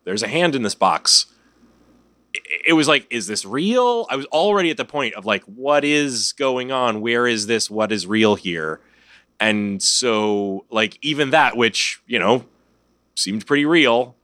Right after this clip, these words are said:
didn't really, like, have the weight that I guess it could have.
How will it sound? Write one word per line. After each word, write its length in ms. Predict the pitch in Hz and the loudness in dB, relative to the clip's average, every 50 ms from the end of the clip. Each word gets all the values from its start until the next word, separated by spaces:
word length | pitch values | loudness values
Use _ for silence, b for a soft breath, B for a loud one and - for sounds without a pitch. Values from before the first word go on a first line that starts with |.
| _ _ _ _ _ _ _ _ _ _ - | _ _ _ _ _ _ _ _ _ _ -8
didn't 360 | 98 95 135 135 143 139 127 - _ _ _ _ _ _ | -2 0 2 4 4 2 2 -2 _ _ _ _ _ _
really, 760 | - 120 117 120 123 131 139 143 139 139 135 131 131 127 123 120 | -12 -10 -6 -4 -2 0 0 2 2 2 2 2 2 0 0 0
like, 280 | 107 113 110 107 95 _ _ _ _ _ _ _ _ _ _ _ _ _ _ _ _ _ _ _ _ _ _ _ | 0 2 0 0 0 _ _ _ _ _ _ _ _ _ _ _ _ _ _ _ _ _ _ _ _ _ _ _
have 300 | - - 117 117 113 110 | -2 0 2 2 2 0
the 100 | 98 120 | 0 -2
weight 360 | 104 85 82 101 101 131 - - | -2 0 -2 -2 -2 -2 -4 -4
that 100 | 151 143 | 0 0
I 60 | 151 | 0
guess 200 | 147 170 160 - | 2 0 -2 -2
it 100 | 135 - | -4 -4
could 160 | - 175 175 | 0 2 4
have. 320 | 180 185 180 170 - - | 4 2 2 0 -6 -18